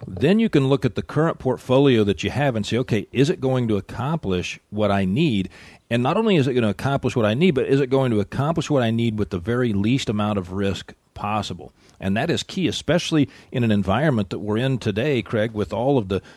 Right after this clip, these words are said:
global uncertainty that's going on out there, with ultra-low interest rates, equity valuations at levels that we haven't seen,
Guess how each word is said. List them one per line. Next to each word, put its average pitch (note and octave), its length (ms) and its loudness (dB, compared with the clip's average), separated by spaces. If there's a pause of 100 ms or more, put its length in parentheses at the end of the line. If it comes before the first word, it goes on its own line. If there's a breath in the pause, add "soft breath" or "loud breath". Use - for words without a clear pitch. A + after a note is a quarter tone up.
(120)
global B2 440 2
uncertainty B2+ 600 0
that's A2 220 -2
going A#2 260 -2
on A2+ 180 0
out A2 220 -4
there, A#2 320 2
with F#2+ 340 -2 (320 loud breath)
ultra-low A#2+ 600 2
interest B2+ 480 -4
rates, B2 260 0
equity A#2 320 -2
valuations A#2 840 -2
at F#2 80 -4
levels A2 360 -2
that G#2 80 -12
we F#2+ 120 -10
haven't A2+ 280 -6
seen, C3 400 -4